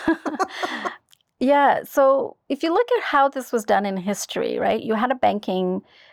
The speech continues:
um, advisor that would sit down with you, that would know something about you before they would make this call on whether you should get a credit card or not. And we've replaced that with an algorithm.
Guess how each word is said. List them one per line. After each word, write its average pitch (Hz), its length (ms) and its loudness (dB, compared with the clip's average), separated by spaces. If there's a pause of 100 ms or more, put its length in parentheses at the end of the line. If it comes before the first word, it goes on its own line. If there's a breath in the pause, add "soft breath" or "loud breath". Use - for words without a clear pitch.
(200 soft breath)
um, 180 480 -2
advisor 175 840 0
that - 140 0
would 202 120 -2
sit - 180 -2
down 185 300 4
with 180 260 -2
you, 180 340 -2
that - 180 -2
would 202 140 -6
know 208 380 4
something 185 440 -2
about - 360 -2
you 123 380 -8 (360 loud breath)
before 208 320 2
they 196 140 4
would 185 180 0
make 180 360 0
this - 240 -2
call - 480 2
on 196 220 0
whether 165 340 0 (160)
you 185 200 -4
should - 240 -4
get 165 160 2
a 110 60 -2
credit - 280 -4
card - 260 -2
or 131 100 -4
not. - 380 -6 (960)
And 220 200 0
we've 247 160 2
replaced 247 460 0
that - 160 0
with 202 120 -6
an - 120 -2
algorithm. - 720 -4